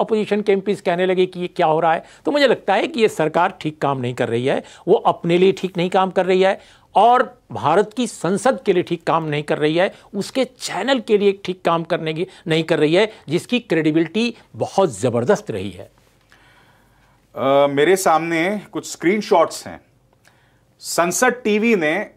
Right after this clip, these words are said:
Speaker 2: सभी सांसदों के भाषण को, जो है, वो रखा है, और इन स्क्रीनशॉट्स में आप देख सकते हैं, स्मृति ईरानी ने जो भाषण दिया है, थंबनेल में उनकी इमेज है। अ, उसी तरह से जो तमाम,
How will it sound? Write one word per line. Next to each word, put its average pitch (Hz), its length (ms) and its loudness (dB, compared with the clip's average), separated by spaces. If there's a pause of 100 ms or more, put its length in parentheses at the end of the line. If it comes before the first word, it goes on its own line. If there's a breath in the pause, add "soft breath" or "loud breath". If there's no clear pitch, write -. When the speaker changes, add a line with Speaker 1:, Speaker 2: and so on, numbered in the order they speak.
(140)
Speaker 2:
सभी 180 380 2
सांसदों 170 480 0
के 202 120 0
भाषण 120 480 -4
को, - 140 -4
जो 139 140 -2
है, 175 300 0
वो 143 440 -8
रखा - 280 -10
है, 69 140 -10 (680 soft breath)
और 160 140 4
इन 196 80 2
स्क्रीनशॉट्स 208 600 0
में 202 100 0
आप 180 100 4
देख 143 180 -2
सकते 165 320 -6
हैं, 196 340 -4 (440 soft breath)
स्मृति 185 440 -2
ईरानी 226 360 4
ने 233 240 2
जो 202 160 2
भाषण 196 480 2
दिया 202 240 4
है, 226 240 4
थंबनेल 185 520 -2
में 220 100 -2
उनकी 160 320 -4
इमेज 101 300 -4
है। 78 140 -16 (920 soft breath)
अ, 151 260 4
उसी 208 220 -2
तरह 202 280 4
से 220 320 6
जो 175 160 0
तमाम, 220 580 4